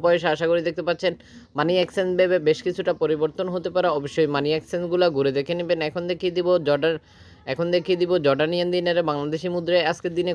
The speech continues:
কত টাকা পাবেন। জর্ডানের এক দিনারে বাংলাদেশি মুদ্রায় আজকের দিনে পেয়ে যাচ্ছেন একশো আটষট্টি টাকা চৌ-,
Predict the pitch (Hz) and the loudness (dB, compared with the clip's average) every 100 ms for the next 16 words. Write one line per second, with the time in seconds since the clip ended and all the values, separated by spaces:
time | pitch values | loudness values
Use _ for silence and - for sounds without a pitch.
0 | 143 120 123 127 123 131 131 127 120 - | -2 -2 -2 -2 -2 -2 0 -2 -6 -16
1 | _ - _ 117 139 147 170 185 170 165 | _ -20 _ 0 4 4 4 2 0 -2
2 | 156 175 180 175 160 143 147 156 170 175 | 0 0 2 2 2 0 -2 -2 -2 -4
3 | 160 175 139 143 - 160 180 180 180 180 | 0 0 0 -8 -8 -2 0 2 2 4
4 | 175 170 190 165 156 - - 175 - - | 2 0 -6 -6 -8 -6 -4 -4 -6 -20
5 | - 147 - 185 165 180 170 170 170 170 | -18 -18 -8 -4 -2 0 2 4 4 0
6 | - 151 | 0 -2